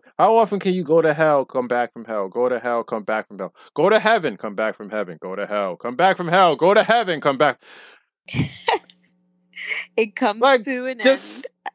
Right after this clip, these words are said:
Speaker 1: s-, just sit in your house and do nothing at that point.
Speaker 2: They used to have fan, um, episodes, like, fan fiction episodes.
Speaker 1: That's when you d-, that's jumping the shark right there. If you gotta do fan fiction
Speaker 2: <laughs>
Speaker 1: episodes,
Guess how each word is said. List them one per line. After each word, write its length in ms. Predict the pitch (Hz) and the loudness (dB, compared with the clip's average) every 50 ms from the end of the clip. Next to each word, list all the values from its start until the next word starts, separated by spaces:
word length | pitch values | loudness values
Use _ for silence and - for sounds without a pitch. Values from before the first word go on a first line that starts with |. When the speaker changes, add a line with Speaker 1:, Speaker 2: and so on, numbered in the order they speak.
| _ _ - | _ _ -12
Speaker 1:
s-, 320 | - - - - - _ _ - | -10 -10 -10 -10 -14 _ _ -2
just 380 | 247 262 247 - - - - - | -2 -2 -2 -2 -6 -12 -14 -12
sit 260 | - - 294 269 226 | -4 0 0 0 2
in 80 | 240 | 2
your 120 | 254 240 226 | 2 2 4
house 240 | 269 247 247 233 - | 4 4 2 2 0
and 80 | 226 196 | -4 -4
do 120 | 233 233 | -4 -2
nothing 400 | 214 214 247 262 - 247 233 220 | 0 2 2 2 2 0 0 0
at 120 | 214 196 | 0 0
that 200 | 196 220 226 240 | 2 2 2 2
point. 400 | - 240 208 208 220 240 247 208 - _ _ _ - - - - _ _ _ _ _ _ _ _ _ _ _ _ _ _ _ _ _ _ _ _ _ _ _ _ _ _ _ _ _ | 2 2 2 4 4 2 2 0 -4 _ _ _ -18 -18 -18 -20 _ _ _ _ _ _ _ _ _ _ _ _ _ _ _ _ _ _ _ _ _ _ _ _ _ _ _ _ _
Speaker 2:
They 140 | - 202 214 | 0 0 0
used 220 | 247 330 - - | 0 -2 -4 -2
to 80 | 403 381 | -2 0
have 220 | 370 359 294 262 - _ | 2 2 2 0 -2 _
fan, 360 | - 175 175 196 233 233 226 196 | 0 2 4 4 4 2 0 -2
um, 680 | - - 165 175 175 170 170 165 160 156 151 151 139 - _ _ | -2 0 2 2 2 2 0 -2 -6 -12 -16 -18 -20 -20 _ _
episodes, 600 | - 165 151 - 160 - - 170 160 160 165 165 160 | -2 -2 0 -2 -8 -6 -4 -2 -2 -2 -4 -2 -2
like, 220 | 160 147 - _ _ | -2 -4 -4 _ _
fan 240 | 160 160 175 185 185 | -4 -4 -4 -4 -4
fiction 360 | - 160 156 _ - 135 147 | -8 -10 -10 _ -10 -10 -8
episodes. 840 | 147 143 - - 143 139 - 139 143 143 143 156 170 185 - - - _ _ _ _ _ _ _ _ _ - | -8 -10 -10 -10 -12 -8 -8 -6 -6 -6 -6 -8 -10 -12 -18 -20 -20 _ _ _ _ _ _ _ _ _ 0
Speaker 1:
That's 220 | 214 254 285 - | 2 2 2 2
when 160 | 262 262 254 | 2 2 2
you 140 | 233 214 190 | 2 0 0
d-, 200 | 131 - 165 160 | -2 -2 -2 0
that's 240 | - 190 226 302 - | 2 2 2 2 2
jumping 340 | - 233 226 190 - 160 151 | 2 0 0 0 0 -2 -2
the 80 | 147 | 0
shark 400 | 127 - - 151 143 139 123 - | -2 2 2 4 4 4 4 2
right 280 | - 127 123 120 117 - | 2 2 2 2 0 0
there. 220 | - 127 120 113 107 | -2 0 0 2 0
If 80 | 101 110 | 0 -2
you 60 | 151 | -2
gotta 240 | 156 170 156 139 123 | 0 2 2 2 0
do 160 | 110 120 107 | -2 -6 -8
fan 400 | - - - 113 113 113 113 98 | -8 -6 -6 -4 -4 -4 -4 -6
fiction 340 | - 113 110 98 - 101 107 | -6 -6 -2 -2 -2 -2 -2
Speaker 2:
<laughs> 80 | 107 104 | -4 -6
Speaker 1:
episodes, 360 | - - 104 - 120 101 - | -6 -8 -10 -10 -10 -10 -12